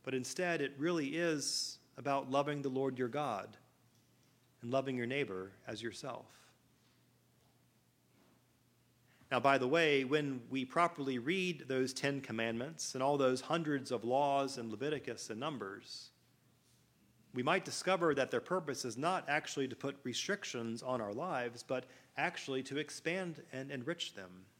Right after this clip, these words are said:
The first three commandments address our relationship with God, and the last seven, our relationship with others. The whole law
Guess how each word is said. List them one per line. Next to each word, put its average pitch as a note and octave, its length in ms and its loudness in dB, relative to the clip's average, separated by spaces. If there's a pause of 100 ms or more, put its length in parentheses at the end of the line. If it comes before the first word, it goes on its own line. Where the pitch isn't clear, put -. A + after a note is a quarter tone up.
(1700)
The - 80 -10
first E3 360 6
three E3 200 6
commandments D3 880 -2
address C#3+ 420 0
our C3 140 2
relationship C3+ 760 2
with A#2+ 200 -2
God, G#2+ 480 0 (960)
and A#2 80 -2
the A#2 60 0
last D#3+ 460 2
seven, G#2+ 440 -4 (580)
our A#2+ 80 0
relationship B2 720 0 (420)
with B2 120 -10
others. B2 640 -6 (2250)
The A#2+ 60 -8
whole G3+ 280 2
law G#2 340 2